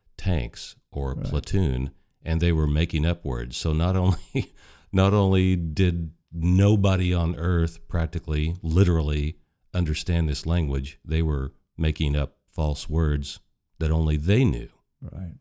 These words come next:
Speaker 1: And
Speaker 2: Right.
Speaker 1: that was why they helped win the war,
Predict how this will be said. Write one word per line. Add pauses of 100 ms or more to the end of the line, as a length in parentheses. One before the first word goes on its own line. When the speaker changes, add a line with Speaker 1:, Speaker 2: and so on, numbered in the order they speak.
(240)
Speaker 1:
And
Speaker 2:
Right.
Speaker 1:
that
was
why
they
helped
win
the
war,